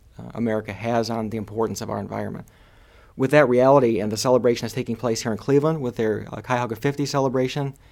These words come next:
and our relevant content connections there, we're gonna be telling stories about that river's rebirth, hashtag River Reborn, throughout the year. And so that will help to shape a lot of the ongoing messages that take place.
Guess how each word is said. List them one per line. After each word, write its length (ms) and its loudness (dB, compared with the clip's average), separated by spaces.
and 120 -4
our 120 6
relevant 320 4
content 340 -2
connections 360 -4
there, 240 2
we're 160 0
gonna 140 2
be 100 2
telling 240 -2
stories 380 0
about 300 -2
that 200 -2
river's 300 -2
rebirth, 400 -2
hashtag 420 -4
River 180 -2
Reborn, 460 -4
throughout 280 -6
the 80 -8
year. 260 -8
And 80 -10
so 120 0
that 220 6
will 120 2
help 240 2
to 80 -6
shape 440 -2
a 40 -2
lot 160 2
of 60 -2
the 100 -2
ongoing 320 -2
messages 380 -6
that 100 -12
take 160 -8
place. 380 -8